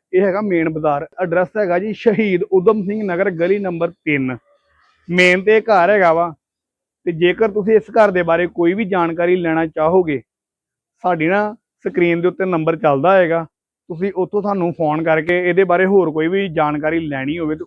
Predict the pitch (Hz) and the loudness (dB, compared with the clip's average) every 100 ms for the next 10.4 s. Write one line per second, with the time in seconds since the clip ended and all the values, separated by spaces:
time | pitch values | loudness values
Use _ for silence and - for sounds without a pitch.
0 | - 190 180 180 180 170 156 151 - 156 | 0 2 2 -2 -6 -8 -6 -6 -6 -6
1 | 170 156 139 160 180 - 196 220 202 196 | -4 -4 -4 -2 -4 -4 -4 0 2 2
2 | 196 - _ _ 175 175 196 208 185 156 | -2 -12 _ _ -4 0 2 4 2 0
3 | 170 170 170 208 190 180 165 160 143 139 | -2 -2 0 0 0 -2 0 -2 -2 -4
4 | 123 123 _ _ _ 143 156 170 165 147 | -4 -8 _ _ _ -4 -2 -2 -4 -6
5 | 170 180 160 147 151 147 170 170 156 160 | -4 -2 -2 -2 -4 -2 -4 -6 -6 -4
6 | 139 156 185 _ _ _ 165 190 190 185 | -2 -2 -4 _ _ _ -6 -2 -2 -2
7 | 156 151 - 175 170 156 165 165 170 139 | 0 -2 -2 -4 -2 0 0 0 -2 -2
8 | 156 151 147 147 180 - _ _ - 175 | -2 0 0 2 -2 -4 _ _ -8 -2
9 | 202 208 190 196 202 175 190 196 160 156 | 2 2 2 0 -2 -2 0 2 2 0
10 | 147 139 135 135 | -2 -2 -4 -6